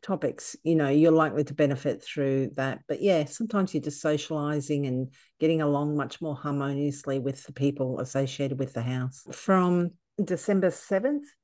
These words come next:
Venus moves into Aquarius, which is your fourth house, which includes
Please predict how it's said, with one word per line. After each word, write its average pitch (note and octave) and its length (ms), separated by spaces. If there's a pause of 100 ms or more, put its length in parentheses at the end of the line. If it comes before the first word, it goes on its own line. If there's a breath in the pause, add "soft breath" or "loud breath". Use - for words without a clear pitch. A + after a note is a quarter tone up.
(160)
Venus E3+ 460
moves E3 240
into D3+ 260
Aquarius, C#3 800
which D3+ 180
is D3 160
your C3+ 120
fourth C3+ 420
house, D2 480 (420)
which D3 380
includes C#3+ 760